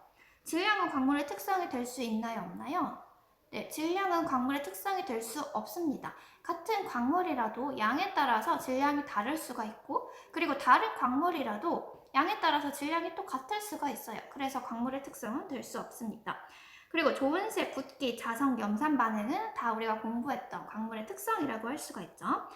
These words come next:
그리고 세 번째 부피는 마찬가지로, 질량과 마찬가지로 광물의 종류에 상관없이 같을 수도 있고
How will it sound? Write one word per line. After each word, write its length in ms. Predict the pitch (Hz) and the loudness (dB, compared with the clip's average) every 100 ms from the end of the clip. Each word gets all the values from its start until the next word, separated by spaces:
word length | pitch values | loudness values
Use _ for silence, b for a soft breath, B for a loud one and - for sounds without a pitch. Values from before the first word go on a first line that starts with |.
| B - | B -6
그리고 200 | 294 285 | 0 2
세 180 | - 453 | 2 0
번째 340 | 466 453 262 | 0 -2 -6
부피는 540 | - 277 - 339 320 - - - | -6 -8 -2 0 0 -2 -16 -6
마찬가지로, 680 | 233 480 453 302 214 190 - B B | 0 0 2 0 0 -6 -8 B B
질량과 500 | - 339 392 440 392 | 0 2 4 4 4
마찬가지로 800 | 269 233 381 370 294 214 311 349 B B - | 2 2 0 0 -2 0 2 2 B B -2
광물의 400 | 262 294 349 320 | 4 6 6 4
종류에 380 | 262 294 392 320 | 4 4 4 0
상관없이 520 | 359 392 392 - - | 0 -2 0 0 -4
같을 320 | - - 320 | -8 -6 -6
수도 200 | - - | -6 -6
있고 520 | 220 - 269 - - | -8 -6 -4 -4 -6